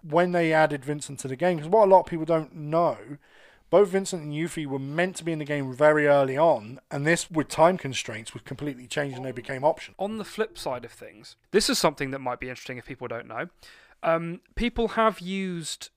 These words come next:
Speaker 2: cheats or codes or other things to get Cloud into their party on Kingdom Hearts,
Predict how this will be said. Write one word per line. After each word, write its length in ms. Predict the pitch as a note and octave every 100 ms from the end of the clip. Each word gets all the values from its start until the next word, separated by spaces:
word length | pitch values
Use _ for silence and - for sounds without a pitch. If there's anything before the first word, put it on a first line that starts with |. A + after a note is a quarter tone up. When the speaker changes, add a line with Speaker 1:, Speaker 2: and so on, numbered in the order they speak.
| _ _ _ _ -
Speaker 2:
cheats 480 | - F3 F3+ - -
or 80 | D3
codes 540 | - D3+ D3+ C#3+ -
or 300 | C#3+ C3+ C#3
other 200 | - D#3
things 400 | D3+ C3+ A2 A#2
to 120 | - C#3
get 320 | D3+ C#3+ -
Cloud 460 | - F#3 E3+ D#3 -
into 260 | G3 G3 -
their 160 | E3
party 600 | D#3 F3+ F3 D3+ - C#3+ - - -
on 160 | D3+ D3+
Kingdom 300 | - C3+ C3
Hearts, 500 | C#3 A#2 - -